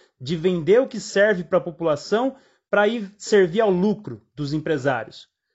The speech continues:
Estamos vendo os efeitos nefastos da privatização no caso do Amapá, como você falou hoje.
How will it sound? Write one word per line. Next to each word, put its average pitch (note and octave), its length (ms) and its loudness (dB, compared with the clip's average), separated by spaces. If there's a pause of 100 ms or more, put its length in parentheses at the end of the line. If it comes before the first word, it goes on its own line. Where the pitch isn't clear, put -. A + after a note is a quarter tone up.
Estamos C4+ 360 4
vendo C4+ 260 0
os G#3 100 0
efeitos F#3+ 360 0
nefastos A#3 580 2
da E3 100 0
privatização E3+ 600 -2
no G3+ 100 -6
caso G3 240 2
do G3 60 4
Amapá, F#3+ 420 0
como D#3 180 -8
você D3 240 -10
falou F3 380 0
hoje. F#3+ 260 -2